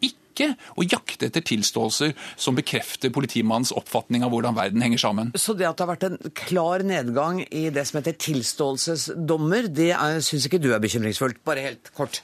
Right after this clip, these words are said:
Speaker 2: Nei.
Speaker 1: <laughs> Vel, eh, poenget med det er at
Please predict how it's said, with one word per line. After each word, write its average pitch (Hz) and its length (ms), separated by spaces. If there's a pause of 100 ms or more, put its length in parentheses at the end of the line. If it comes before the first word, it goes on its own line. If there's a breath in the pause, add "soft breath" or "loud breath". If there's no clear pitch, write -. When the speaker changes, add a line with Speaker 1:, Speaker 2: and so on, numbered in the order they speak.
(160)
Speaker 2:
Nei. 156 420
Speaker 1:
<laughs> 127 220
Vel, 170 200 (240 loud breath)
eh, 143 360 (720 loud breath)
poenget 135 440
med 185 140
det 175 100
er 143 240
at 175 160